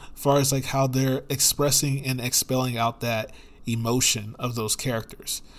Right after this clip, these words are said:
Analyze and really take a deep look at how they are digging deep into that character,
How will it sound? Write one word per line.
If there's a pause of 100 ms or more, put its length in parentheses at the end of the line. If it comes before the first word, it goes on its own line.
(160)
Analyze
and
really
take
a
deep
look
at
how (420)
they
are
digging
deep
into
that
character,